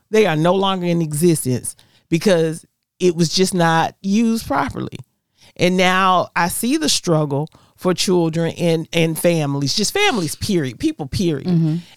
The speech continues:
Speaker 1: And it's no longer there. So now I'm putting this cry out. Now my understanding is you can still go to Tech, while Midlands Tech,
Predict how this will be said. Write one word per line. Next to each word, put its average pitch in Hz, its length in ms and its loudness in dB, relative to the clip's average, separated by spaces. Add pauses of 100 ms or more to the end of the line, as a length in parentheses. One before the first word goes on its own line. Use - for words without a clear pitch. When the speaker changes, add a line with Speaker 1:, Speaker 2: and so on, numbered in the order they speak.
(140)
Speaker 1:
And 190 360 2
it's 190 160 0
no 180 140 2
longer 165 280 0
there. 151 360 0 (280)
So 180 300 0
now 214 360 0
I'm 294 320 2
putting 190 320 2
this 302 220 2
cry 175 360 2
out. 139 220 2
Now 196 300 2
my 214 200 2
understanding 214 600 0
is 208 260 2
you 277 120 2
can 226 120 -4
still 240 520 2
go 247 220 4
to 302 100 -2
Tech, - 280 0
while 330 640 2
Midlands 285 580 0
Tech, - 480 0